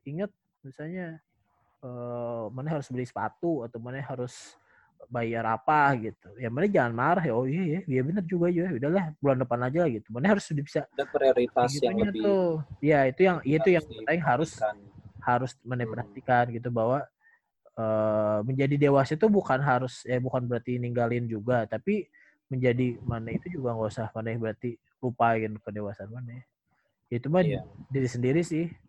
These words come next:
Speaker 1: Itulah yang buat aing, nah, itu kenapa dua puluh lima tahun tuh life checkpoint karena di situ tuh, eh, mana kegalauan mana di situ tuh biasanya tuh, "Aduh, harus apa ya?"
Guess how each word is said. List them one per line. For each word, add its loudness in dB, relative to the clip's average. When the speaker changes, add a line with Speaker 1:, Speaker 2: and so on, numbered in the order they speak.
Speaker 1:
Itulah 4
yang 0
buat -6
aing, -2
nah, 0
itu -6
kenapa -2
dua -6
puluh -12
lima -6
tahun -8
tuh -4
life -8
checkpoint -6
karena -6
di -12
situ -2
tuh, -2
eh, 0
mana -4
kegalauan 0
mana -4
di -4
situ -6
tuh -8
biasanya -8
tuh, -12
"Aduh, -20
harus -12
apa -14
ya?" -14